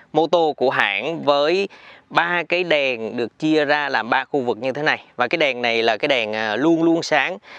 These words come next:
nên là không có tắt được nha các bạn, không có tắt được. Và ở đây thì có cái đèn, à, chớp chớp đó, cái đèn pha, đá, đá pha đó các bạn. Về kiểu dáng thì chúng ta thấy nó rất giống với những chiếc, ờ, R S sáu sáu mươi.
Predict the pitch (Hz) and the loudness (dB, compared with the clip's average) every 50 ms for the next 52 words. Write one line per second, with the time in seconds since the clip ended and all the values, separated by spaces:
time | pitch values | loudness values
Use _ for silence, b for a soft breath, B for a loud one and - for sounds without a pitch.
0 | B B B B B B B B B - 139 143 147 156 156 151 139 123 123 120 | B B B B B B B B B -6 -2 0 0 2 2 2 2 2 2 0
1 | 120 - - - 170 170 156 156 165 180 196 196 196 196 185 170 - 202 - - | 0 -2 0 0 0 2 2 2 2 2 2 2 2 0 0 0 0 -2 0 0
2 | 165 135 120 139 139 - - 107 98 104 - 147 147 135 151 175 180 - 175 156 | -2 0 0 0 2 4 4 2 2 0 -2 -2 0 0 0 0 0 0 0 2
3 | 135 123 110 B B B B B - - 113 113 117 90 98 107 131 151 151 151 | 2 0 -2 B B B B B -10 -2 0 0 0 2 0 0 2 2 0 0
4 | 147 135 131 - 117 113 131 - - 160 147 139 120 113 110 110 113 110 110 110 | -2 -4 -4 0 0 0 0 0 -2 -2 0 0 0 0 0 -2 -2 0 0 -2
5 | 110 110 107 - 170 175 - - 208 220 214 226 - 175 - 180 143 131 120 110 | -2 -2 0 -2 -2 0 0 0 0 2 0 0 -2 0 -2 -2 0 0 -2 -2
6 | - - 156 151 143 143 143 143 143 139 139 135 B B B B B - 120 123 | -2 -2 -2 0 0 -2 -2 -2 0 -2 -2 -4 B B B B B -12 -4 0
7 | 120 120 117 113 120 127 170 196 - 196 180 170 165 165 180 180 165 131 - _ | 0 0 0 2 2 2 2 2 0 0 0 0 0 0 2 2 0 0 -2 _
8 | B B B B B B B B B B B B B B B B B B _ - | B B B B B B B B B B B B B B B B B B _ 0
9 | 151 175 156 147 151 175 175 170 175 220 247 233 196 175 196 214 208 185 180 185 | 0 0 0 0 -2 0 2 0 0 0 0 -2 0 0 2 0 0 2 0 0
10 | 202 202 220 220 208 247 226 220 196 185 208 220 214 226 226 202 165 123 135 135 | 0 2 2 2 2 2 2 4 2 2 4 4 4 4 4 2 2 0 0 0
11 | - 196 233 220 214 196 175 165 147 151 131 120 151 - - 175 165 - 202 202 | 0 -2 -2 2 2 2 2 4 4 2 2 2 0 0 -2 -2 0 0 2 4
12 | 202 202 196 190 175 | 4 4 4 4 0